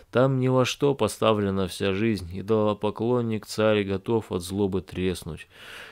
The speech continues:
Им рвали зубы, в клочья животы, глаза выдавливали,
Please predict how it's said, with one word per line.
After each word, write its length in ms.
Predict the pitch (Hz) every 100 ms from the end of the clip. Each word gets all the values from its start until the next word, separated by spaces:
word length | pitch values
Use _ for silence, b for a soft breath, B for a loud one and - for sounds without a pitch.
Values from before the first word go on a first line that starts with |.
| B
Им 220 | - 110 113
рвали 420 | 120 127 131 123
зубы, 540 | 113 113 127 110 98 92
в 80 |
клочья 520 | - 110 123 113 - 110
животы, 680 | 104 107 107 104 123 113 85
глаза 560 | 95 107 113 113 123 120
выдавливали, 960 | 110 110 120 110 104 101 98 104 98